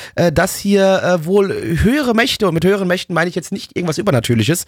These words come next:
sondern wohl Politiker in den Fall auch noch mit eingesponnen sind. Und so entwickelt sich jetzt, ja, vielleicht eine spannende Geschichte, ähm,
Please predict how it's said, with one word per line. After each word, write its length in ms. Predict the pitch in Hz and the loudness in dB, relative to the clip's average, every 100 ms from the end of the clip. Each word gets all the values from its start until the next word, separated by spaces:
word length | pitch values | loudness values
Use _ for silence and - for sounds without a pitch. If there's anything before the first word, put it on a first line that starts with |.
| - - - | -12 -10 -2
sondern 500 | 123 185 240 233 190 | 2 2 2 2 2
wohl 220 | 220 220 | 2 0
Politiker 680 | - 214 233 330 - 165 127 | 0 -2 0 -2 0 2 2
in 100 | 135 | 0
den 120 | 135 | -2
Fall 380 | - 147 143 147 | 0 2 2 2
auch 280 | 175 233 - | 0 -2 -2
noch 200 | 147 147 | -2 -2
mit 180 | 143 | 0
eingesponnen 540 | 143 143 143 - 143 147 | 0 0 -2 -2 0 2
sind. 260 | 196 269 - - - | 2 0 -6 -16 -4
Und 100 | 165 | 0
so 100 | 147 | 2
entwickelt 360 | 196 196 220 208 | 2 0 -4 -2
sich 120 | 214 | 0
jetzt, 220 | 202 - | 0 0
ja, 160 | 170 208 | 0 0
vielleicht 280 | 185 190 - | 2 0 0
eine 140 | 175 | -2
spannende 380 | 165 143 190 220 | -2 -2 -2 -2
Geschichte, 580 | 190 208 - 214 208 180 | -2 -2 0 2 2 2
ähm, 360 | 190 196 190 | 2 2 -2